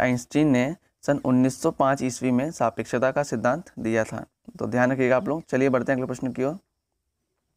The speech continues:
दोस्तों, अगर वीडियो पसंद आए तो वीडियो को लाइक ज़रूर कर दीजिएगा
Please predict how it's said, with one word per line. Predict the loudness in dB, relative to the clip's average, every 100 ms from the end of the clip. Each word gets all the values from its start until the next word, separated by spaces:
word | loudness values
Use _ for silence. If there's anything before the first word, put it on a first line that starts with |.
| _ _ _ _ _ -12 -12 _ _ -2
दोस्तों, | 0 2
अगर | 4
वीडियो | 4 2
पसंद | 2 2 2
आए |
तो | 2
वीडियो | 2 2 4
को |
लाइक | 4 4
ज़रूर | 0
कर | 0
दीजिएगा | 0 0 0 0 -2